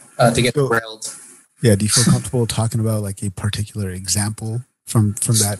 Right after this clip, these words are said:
Speaker 2: that
Speaker 1: Yeah, so this one, her, we were talking about, so they, the way they work is they ask you behavioral questions in a context. So, like, "Hey, can you tell me about a time, like,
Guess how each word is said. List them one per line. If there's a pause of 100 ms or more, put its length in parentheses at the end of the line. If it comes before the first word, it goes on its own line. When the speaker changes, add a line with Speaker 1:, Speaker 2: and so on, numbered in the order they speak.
(160)
Speaker 2:
that
Speaker 1:
Yeah,
so (120)
this
one, (200)
her,
we
were
talking
about,
so
they, (200)
the
way
they
work
is
they
ask
you
behavioral
questions (320)
in
a
context.
So,
like,
"Hey,
can
you
tell
me
about
a
time,
like,